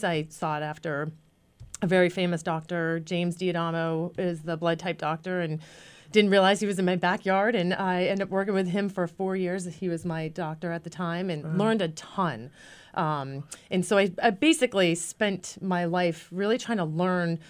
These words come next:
Speaker 1: why. Most of us that are in this industry are, are, have our own struggles, and
Speaker 2: Yeah.
Speaker 1: therefore we seek and we educate ourselves, and then we teach and coach and help other people. So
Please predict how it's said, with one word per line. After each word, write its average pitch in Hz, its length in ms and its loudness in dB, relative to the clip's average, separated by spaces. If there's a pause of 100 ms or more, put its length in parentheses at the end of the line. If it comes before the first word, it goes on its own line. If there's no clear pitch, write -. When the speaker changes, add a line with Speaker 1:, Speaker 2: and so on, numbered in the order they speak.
(240)
Speaker 1:
why. 175 360 2
Most 196 260 4
of 196 80 2
us 175 140 4
that 180 100 0
are 160 80 2
in 156 140 0
this 156 180 -4
industry 165 480 -4
are, 160 220 -2
are, 160 320 -4 (240)
have 185 160 2
our 170 80 6
own 160 160 2
struggles, 196 500 2
and 165 260 0
Speaker 2:
Yeah. 170 60 0
Speaker 1:
therefore 180 340 4
we 175 140 2
seek 214 640 -4
and 175 200 2
we 160 380 -2
educate 165 420 -2
ourselves, 160 600 -2
and 165 160 0
then 151 180 -4
we 151 200 -8
teach - 420 -6
and 175 160 -4
coach 190 400 -2
and 165 160 0
help 180 180 -4
other 175 200 -4
people. 196 340 -8
So 175 400 0